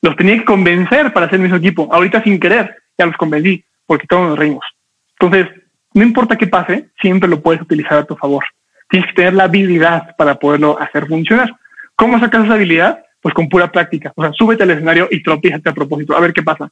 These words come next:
A ver cómo lo haces. Y puede salir muy mal. Ni modo. Ya, ya aprendiste cómo no se hacen las cosas. El mejor maestro para hablar en público es el escenario. No son los talleres, no son los cursos,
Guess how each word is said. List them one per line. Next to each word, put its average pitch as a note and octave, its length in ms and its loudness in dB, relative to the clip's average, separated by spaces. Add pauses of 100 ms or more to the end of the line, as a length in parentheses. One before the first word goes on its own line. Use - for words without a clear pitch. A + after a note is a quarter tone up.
(240)
A E3 100 0
ver E3+ 120 0
cómo F3+ 180 2
lo E3 100 2
haces. - 220 -8 (280)
Y - 80 2
puede C4+ 180 2
salir B3 220 2
muy G#3 120 4
mal. E4+ 320 0 (200)
Ni F3 120 2
modo. F#3+ 460 2 (320)
Ya, F3 240 2
ya F3+ 80 2
aprendiste F#3 420 0
cómo F3 220 0
no F3 200 0
se E3+ 80 -6
hacen D#3 180 -8
las C#3 140 -6
cosas. - 280 -6 (160)
El F3+ 160 0
mejor G#3 340 0
maestro G3 380 0
para D3+ 140 -2
hablar D#3+ 180 0
en E3 100 -4
público E3+ 380 0
es E3 100 -2
el E3 100 2
escenario. D3+ 500 0 (300)
No F#3 160 4
son G#3 120 0
los F#3 140 0
talleres, E3 420 0 (240)
no F3+ 80 0
son F#3+ 120 0
los E3+ 120 -2
cursos, F#3+ 380 0